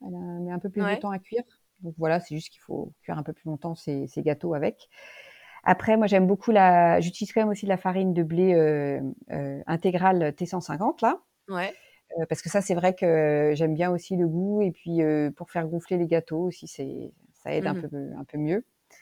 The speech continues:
Speaker 1: Et j'utilise aussi le son d'avoine, qui est très, très riche en fibres. <laughs>
Speaker 2: Ouais.
Speaker 1: Euh, et donc, euh, ça, voilà, c'est, ça apporte aussi, euh, des, des fibres qui sont en fait une,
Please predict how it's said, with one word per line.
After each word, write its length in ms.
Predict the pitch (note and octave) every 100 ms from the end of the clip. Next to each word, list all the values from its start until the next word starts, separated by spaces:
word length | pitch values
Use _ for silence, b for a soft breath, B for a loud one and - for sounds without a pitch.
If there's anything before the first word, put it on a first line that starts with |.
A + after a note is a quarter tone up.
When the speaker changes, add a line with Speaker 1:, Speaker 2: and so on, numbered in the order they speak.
| b b b b b
Speaker 1:
Et 80 | F3
j'utilise 400 | E3 F#3 G#3 G#3+
aussi 160 | G#3 A#3+
le 60 | A3+
son 160 | A#3+
d'avoine, 520 | A3 G#3 G3 A3 A#3 -
qui 280 | - F3+
est 180 | F3 E3
très, 260 | E3 - G#3
très 340 | G#3+ - F#3+
riche 240 | F#3 F#3 F#3
en 80 |
fibres. 300 | E3 G3+ A#3+ -
<laughs> 320 | - - F#3 - b b b
Speaker 2:
Ouais. 240 | F3 E3 F3
Speaker 1:
Euh, 300 | E3 D#3+ -
et 60 | D#3+
donc, 300 | E3+ F#3 F#3
euh, 100 | D#3
ça, 200 | F3 F3+
voilà, 260 | E3 F3 F3
c'est, 220 | - D#3 D3+ D3 - - - _ F3 _
ça 160 | E3+
apporte 340 | E3 F#3 F#3 -
aussi, 380 | E3+ - F#3+
euh, 760 | F3+ D#3+ D#3+ D#3 D#3+ - - -
des, 200 | - D#3+ D3+
des 140 | E3
fibres 300 | - A3 A3 -
qui 100 | -
sont 160 | -
en 80 | F#3+
fait 220 | F#3 B3+
une, 100 | F#3